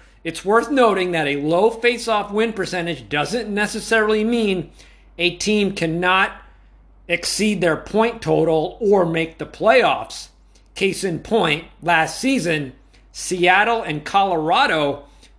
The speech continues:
made the playoffs despite ranking thirty-first and twenty-seventh in face-off win percentage. Buffalo will be looking forward to securing a playoff spot this upcoming season.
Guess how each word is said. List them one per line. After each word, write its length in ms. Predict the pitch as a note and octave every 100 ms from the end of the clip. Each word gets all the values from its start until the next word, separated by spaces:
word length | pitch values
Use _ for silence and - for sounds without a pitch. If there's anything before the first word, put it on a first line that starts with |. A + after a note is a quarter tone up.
| -
made 260 | F#3 G#3
the 80 | G#3
playoffs 720 | - A#3 A#3+ E3+ D3+ D#3+ -
despite 540 | E3 D#3 - F#3 G3+ F#3
ranking 460 | F3+ D3+ E3+ D3 -
thirty-first 920 | F#3+ F#3 F#3+ - B3 E3 C3 - - _ _ _ -
and 200 | E3+ -
twenty-seventh 960 | - F3+ F3+ - - A3 D#3 C3 - - _
in 380 | G3 E3 C3 -
face-off 600 | D#3 C#3 - E3 C3 -
win 220 | E3 C#3+
percentage. 680 | D3 C#3+ C#3+ B2+ A2+ - - - - - _ _ _ _ - - - -
Buffalo 560 | F#3 A3 A3+ C4+ C4+ C4
will 160 | A3
be 140 | E3+ E3+
looking 500 | E3+ G3 G#3+ A#3+ B3+
forward 560 | - A3+ A3+ A3+ A3
to 120 | F#3+ C#3+
securing 880 | - D3 - F3 F#3 G#3 A3+ A3+ A3
a 260 | D#3 -
playoff 480 | - E3 G3+ G3 F#3+
spot 640 | - - F#3+ G3 G3 -
this 240 | C3+ D#3+ -
upcoming 540 | - - E3+ E3 C#3
season. 720 | - - A3+ F#3+ A3+ A3 A3